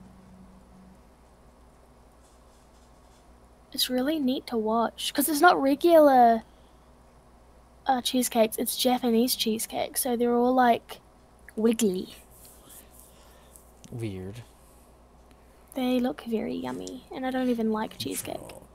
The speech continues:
Speaker 2: copy.
Speaker 1: In fact, I really, really hate cheesecake, so.
Speaker 2: So I'm going to just start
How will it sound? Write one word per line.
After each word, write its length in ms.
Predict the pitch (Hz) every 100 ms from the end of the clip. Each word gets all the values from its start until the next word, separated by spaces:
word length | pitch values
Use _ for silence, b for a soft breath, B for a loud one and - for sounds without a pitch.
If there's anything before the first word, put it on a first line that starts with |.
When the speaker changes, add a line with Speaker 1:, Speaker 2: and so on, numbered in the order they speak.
| - -
Speaker 2:
copy. 640 | - - - - - - - - - b b b b b b -
Speaker 1:
In 100 | 240
fact, 180 | 233
I 80 | 233
really, 320 | 226 226 233
really 240 | 262 - 247
hate 300 | - - -
cheesecake, 560 | - - - - -
so. 180 | - - - - - - - - - - - - - - - - - B B B 185 185 B B 190 185 185 B B -
Speaker 2:
So 320 | - - 151 143
I'm 440 | 131 135 147 135
going 180 | 135 131
to 120 | 117
just 180 | 117 113
start 180 | 131